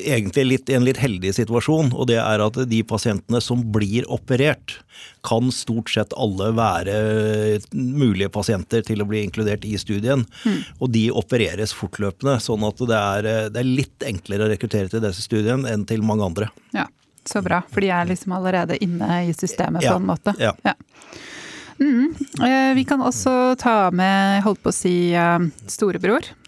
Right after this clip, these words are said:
Speaker 2: eh, Nordic Nanovektor. De melder også at de da har fullført pasientrekrutteringen i fase en-studien Limrit trettifem null en.
Speaker 1: Ja.
Speaker 2: Eh, det er jo da en, eh,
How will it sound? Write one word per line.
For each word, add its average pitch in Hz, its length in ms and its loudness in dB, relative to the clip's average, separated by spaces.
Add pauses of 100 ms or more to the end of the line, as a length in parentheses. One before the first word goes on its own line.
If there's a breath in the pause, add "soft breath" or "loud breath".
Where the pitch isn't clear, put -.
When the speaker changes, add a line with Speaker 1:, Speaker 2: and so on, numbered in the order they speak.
Speaker 2:
eh, 214 220 4
Nordic 190 260 2
Nanovektor. 185 540 0 (160)
De 226 240 4
melder 196 320 2
også 202 240 0
at 214 220 -2
de 202 100 4
da 175 220 4
har 180 100 2
fullført 160 540 -2
pasientrekrutteringen 170 1200 0
i 170 280 0
fase 175 280 -2
en-studien 170 640 -2 (180)
Limrit 175 320 0
trettifem 175 400 -4
null 175 140 0
en. 240 160 2 (220 loud breath)
Speaker 1:
Ja. 143 100 4 (320 loud breath)
Speaker 2:
Eh, 208 280 2
det 190 60 2
er 190 140 4
jo - 20 2
da 180 340 2
en, 185 340 2
eh, 180 260 4